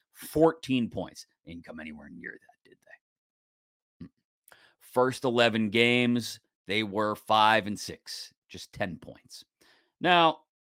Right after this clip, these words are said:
it looked like it could have been worse.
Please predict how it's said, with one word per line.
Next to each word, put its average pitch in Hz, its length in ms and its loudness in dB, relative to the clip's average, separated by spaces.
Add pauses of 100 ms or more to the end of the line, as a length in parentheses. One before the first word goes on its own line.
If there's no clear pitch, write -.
(880)
it 147 720 2
looked 175 240 6
like 147 160 10
it 117 80 0
could 135 100 10
have 117 60 10
been 107 180 4
worse. - 480 -2